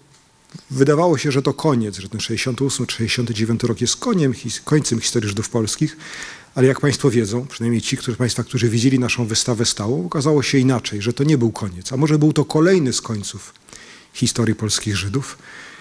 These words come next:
e, z historii, która się nie skończyła. Ostatnim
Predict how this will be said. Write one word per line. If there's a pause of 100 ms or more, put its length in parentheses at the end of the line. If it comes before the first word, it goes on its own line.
(160)
e,
z
historii,
która
się
nie
skończyła. (480)
Ostatnim